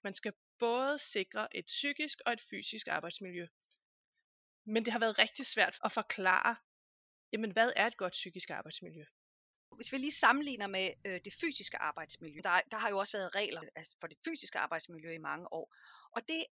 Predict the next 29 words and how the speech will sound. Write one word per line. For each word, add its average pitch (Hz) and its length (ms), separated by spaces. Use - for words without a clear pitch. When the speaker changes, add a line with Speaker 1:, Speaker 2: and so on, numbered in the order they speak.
Speaker 2:
der 320 60
er 330 180
årsagssammenhængene 208 1040
sådan 233 220
lidt 220 120
nemmere 233 320
at 190 120
få - 140
øje 190 300
på. 165 180
Altså, 190 160
man 185 120
kan - 100
se, - 160
"Nå, 165 100
men 170 140
den 233 160
der 202 120
skade, 202 360
den 202 140
er 180 40
sket, 202 280
da 175 80
du 165 60
faldt 165 220
ned 196 160
ad 175 60
en 156 120
stige." 208 580